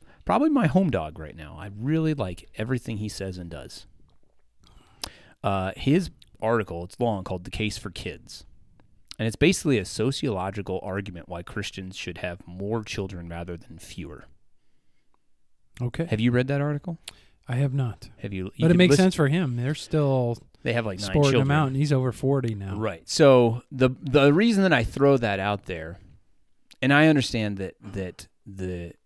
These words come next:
Speaker 1: number of children conversation is complex, and he addresses that. And
Speaker 2: Mm-hmm.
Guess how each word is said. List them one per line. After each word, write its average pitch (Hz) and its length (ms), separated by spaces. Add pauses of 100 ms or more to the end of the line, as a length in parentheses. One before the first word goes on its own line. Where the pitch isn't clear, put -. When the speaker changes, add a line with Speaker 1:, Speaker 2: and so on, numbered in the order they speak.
(120)
Speaker 1:
number 101 420
of 92 80
children 92 400
conversation 85 720
is 80 200 (120)
complex, - 480
and 92 100
he 139 140
addresses 90 540
that. 80 340
And 127 240
Speaker 2:
Mm-hmm. 113 120